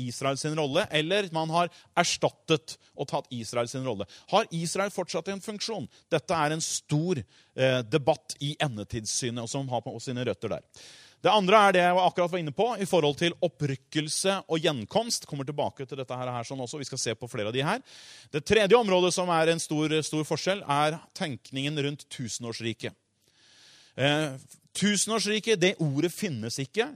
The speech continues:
i, i vår bibel, men man sier at det riket som eksisterer i tusen år, og derfor har man lagt,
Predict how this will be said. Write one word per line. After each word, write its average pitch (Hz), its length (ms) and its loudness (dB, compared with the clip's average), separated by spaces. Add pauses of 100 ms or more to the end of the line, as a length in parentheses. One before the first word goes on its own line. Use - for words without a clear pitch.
(120)
i, 147 340 -2 (160)
i 147 80 -2
vår 131 240 0
bibel, 131 400 0 (300)
men 190 400 2
man 170 160 0
sier 160 480 0
at 151 500 0
det 147 300 2 (100)
riket 123 320 -4
som 139 160 -6
eksisterer 123 480 -6
i 131 80 -6
tusen 131 380 -6
år, 107 160 -2
og 107 80 -4
derfor 110 180 -6
har 110 80 -12
man 123 160 -8
lagt, - 280 -6